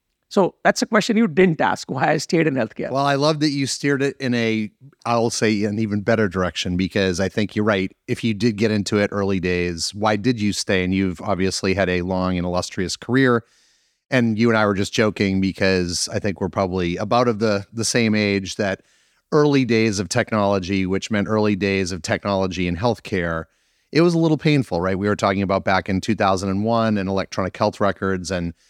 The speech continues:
Speaker 2: um, one of the business units at Siemens serving eighteen hundred different hospitals. And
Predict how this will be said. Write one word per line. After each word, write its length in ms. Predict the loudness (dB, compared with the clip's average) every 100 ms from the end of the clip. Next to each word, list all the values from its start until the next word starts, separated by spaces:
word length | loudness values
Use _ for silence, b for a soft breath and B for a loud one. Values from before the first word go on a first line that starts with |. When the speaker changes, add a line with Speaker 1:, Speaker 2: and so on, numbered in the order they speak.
| _ _ _ -2
Speaker 2:
um, 360 | 0 0 -2
one 140 | 0 0
of 80 |
the 60 | 0
business 400 | 0 0 -2 -2
units 260 | -2 -2 -4
at 80 |
Siemens 460 | -2 0 0 0 -2
serving 440 | 0 0 0 -2 -2
eighteen 340 | -4 -2 -2
hundred 320 | 0 0 0
different 380 | -2 -2 -2 -2
hospitals. 680 | 0 0 0 -4 -2 -2 -4
And 260 | -4 -4